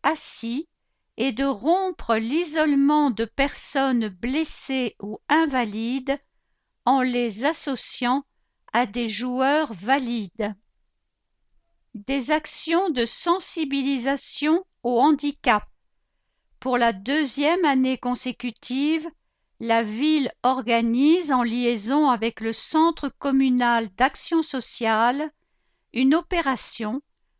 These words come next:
pour sensibiliser le public au handicap avec, au niveau de l'avenue Anatole France, un circuit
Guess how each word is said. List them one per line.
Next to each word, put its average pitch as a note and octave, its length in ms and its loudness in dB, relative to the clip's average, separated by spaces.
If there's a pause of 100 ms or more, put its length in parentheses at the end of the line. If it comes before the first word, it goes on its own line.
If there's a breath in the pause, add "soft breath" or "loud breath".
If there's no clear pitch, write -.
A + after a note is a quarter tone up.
(120)
pour A#3 160 -8
sensibiliser D4 1120 -2
le B3+ 140 -2
public B3+ 640 -2
au B3 100 2
handicap C4+ 720 0 (720)
avec, A#3+ 460 0
au A#3+ 60 0
niveau C4 480 2
de C4 140 -2
l'avenue B3 800 0 (100)
Anatole D4 580 2
France, C4 760 2 (520)
un B3+ 120 2
circuit C4+ 840 -4